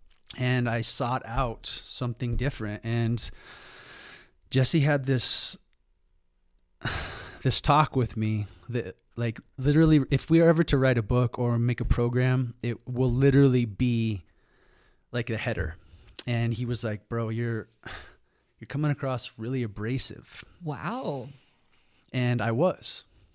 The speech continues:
Speaker 1: You know, it was in the middle of quarantine. I was, like, fed up with the mask, blah, blah, blah, all of it. And it was just, it was because I, I didn't have a grasp of myself. And by him saying,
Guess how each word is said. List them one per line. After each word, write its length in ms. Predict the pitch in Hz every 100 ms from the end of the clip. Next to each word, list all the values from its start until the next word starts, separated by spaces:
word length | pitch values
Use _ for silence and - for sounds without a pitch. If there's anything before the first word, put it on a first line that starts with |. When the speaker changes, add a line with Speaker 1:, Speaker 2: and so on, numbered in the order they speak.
| _
Speaker 1:
You 100 | 127
know, 240 | 113 113 139
it 40 |
was 200 | 120 110
in 100 | 117
the 60 | 113
middle 220 | 113 113
of 80 | 107
quarantine. 680 | 135 135 135 - 131 127 123
I 120 | 107
was, 180 | 104 95
like, 420 | 95 101 - - _ _ - - - - _ _
fed 280 | - 135 123
up 280 | 120 107 - - _ _ - -
with 120 | 110
the 60 | 107
mask, 440 | 120 123 113 -
blah, 260 | 104 123 107
blah, 100 | 110
blah, 220 | 120 120
all 200 | 147 156 113
of 100 | 95
it. 120 | - - - - -
And 200 | 135 127
it 80 | 127
was 140 | 131 117
just, 440 | 123 - - - _ _ _
it 60 | 135
was 120 | 127
because 360 | 110 - 135 117
I, 180 | 110 110 _ _ _ -
I 100 | 113
didn't 220 | - 127 110
have 160 | 113
a 40 | 117
grasp 420 | 117 120 131 -
of 80 | 110
myself. 500 | 110 - 107 98 113
And 300 | 113 107 -
by 120 | 120
him 200 | 113 143
saying, 560 | 131 - 131 123 117 117